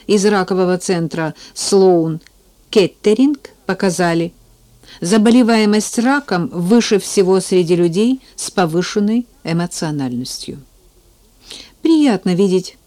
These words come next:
осознание медиками потенциала человеческого разума, способного, фильтруясь в сознание,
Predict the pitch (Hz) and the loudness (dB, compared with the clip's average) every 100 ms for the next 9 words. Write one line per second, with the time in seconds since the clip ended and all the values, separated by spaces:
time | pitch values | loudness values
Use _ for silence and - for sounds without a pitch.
0 | _ _ - 190 - 240 196 226 220 185 | _ _ -8 -6 0 0 4 4 4 2
1 | 175 175 196 190 170 170 175 170 180 175 | 0 2 2 2 0 0 -2 -2 -4 -2
2 | 180 - 185 170 160 156 - - 196 185 | -2 -2 -2 0 -2 -4 -6 -4 0 0
3 | 190 180 - 151 - 160 156 160 156 151 | 2 0 -2 -6 -8 -8 -6 -4 -4 -4
4 | 202 254 - _ _ _ - 320 269 240 | -2 -2 -6 _ _ _ -4 0 2 4
5 | 247 233 233 - _ _ _ _ - - | 4 2 -2 -6 _ _ _ _ -6 4
6 | 262 240 - 254 240 196 170 - - - | 6 4 4 4 6 6 2 0 -8 -12
7 | _ - 214 196 185 220 233 254 285 294 | _ -4 0 2 2 2 4 4 4 0